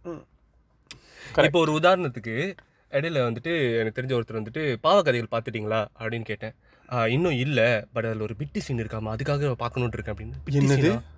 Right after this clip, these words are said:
Speaker 2: அப்படின்னோடனே,
Speaker 1: பிட்டு சீனா?
Speaker 2: "ஆ, அஞ்சலி வந்து கொஞ்சம் செக்ஸியா நடிச்சிருந்தாங்களா?" அப்படின்னு. I was like, "Okay."
Speaker 1: ஓ, அந்த பிரா சீனா?
Speaker 2: ஆ, so I was
Speaker 1: டேய்.
Speaker 2: like, நான் சொன்னேன், அப்பதான் எனக்கு ஸ்ட்ரைக் ஆனுச்சு.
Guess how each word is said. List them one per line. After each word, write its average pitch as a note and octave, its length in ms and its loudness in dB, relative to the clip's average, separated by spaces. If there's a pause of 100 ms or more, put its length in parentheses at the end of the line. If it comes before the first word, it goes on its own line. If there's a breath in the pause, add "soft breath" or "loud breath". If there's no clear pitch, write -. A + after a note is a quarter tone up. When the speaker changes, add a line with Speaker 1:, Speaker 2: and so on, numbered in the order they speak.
(200)
Speaker 2:
அப்படின்னோடனே, D#3 480 -2
Speaker 1:
பிட்டு E3+ 200 0
சீனா? A2+ 340 -6
Speaker 2:
"ஆ, D3 180 0
அஞ்சலி E3 340 -2
வந்து C3+ 160 -2
கொஞ்சம் B2 280 -6
செக்ஸியா D3+ 240 -4
நடிச்சிருந்தாங்களா?" G#2 460 -4
அப்படின்னு. G#2 240 -10 (680)
I B2+ 100 0
was B2 120 -4
like, A#2 200 0 (200)
"Okay." - 360 6
Speaker 1:
ஓ, C#4+ 140 12
அந்த G3 160 6 (100)
பிரா F3+ 220 2
சீனா? A#2 400 -4
Speaker 2:
ஆ, G3+ 280 0
so - 160 -4
I G3+ 60 2
was A3 40 2
Speaker 1:
டேய். G3 100 -2
Speaker 2:
like, C3+ 180 -2 (440 soft breath)
நான் D3 100 0
சொன்னேன், F3+ 460 2 (600)
அப்பதான் F3+ 260 4
எனக்கு E3+ 260 4
ஸ்ட்ரைக் F3+ 280 2
ஆனுச்சு. C3 500 -2